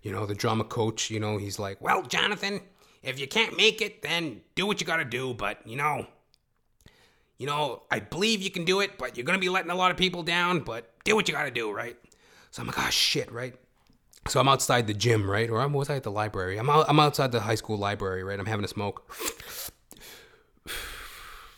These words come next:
I'm thinking about it, right? I'm like, "Ah, fuck." You know what? The show must go on.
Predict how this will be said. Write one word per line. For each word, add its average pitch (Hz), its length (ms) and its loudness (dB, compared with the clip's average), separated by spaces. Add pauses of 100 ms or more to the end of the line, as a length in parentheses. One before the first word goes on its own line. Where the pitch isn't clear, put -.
(280)
I'm - 100 -14
thinking 107 280 -6
about 98 200 -8
it, - 80 -12
right? 107 140 -10
I'm - 60 -16
like, - 120 -18
"Ah, - 160 -12
fuck." - 380 -16 (1300)
You 117 80 -4
know 135 60 6
what? 143 180 4
The - 80 2
show 135 540 8 (220)
must 110 500 2 (220)
go 101 260 4
on. 90 340 0